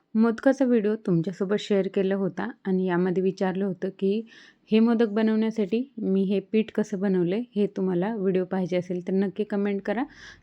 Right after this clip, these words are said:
तर मला कमेंट आल्या होत्या, याचाच, अ, पिठाची जी रेसिपी आहे ती मी तुमच्यासोबत शेअर करत आहे. तर इथं हे आपले साधे राशनला जे मिळतात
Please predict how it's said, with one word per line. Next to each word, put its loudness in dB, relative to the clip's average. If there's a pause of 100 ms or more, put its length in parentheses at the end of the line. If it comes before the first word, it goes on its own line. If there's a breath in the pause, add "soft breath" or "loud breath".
तर 0
मला 4
कमेंट 2
आल्या 2
होत्या, -2 (140)
याचाच, -2 (180)
अ, -2 (100)
पिठाची 2
जी 4
रेसिपी -2
आहे -2
ती -6
मी 0
तुमच्यासोबत 0
शेअर -2
करत -2
आहे. -4 (560 loud breath)
तर 8
इथं 8
हे 6
आपले -2
साधे 0
राशनला 0
जे -2
मिळतात 0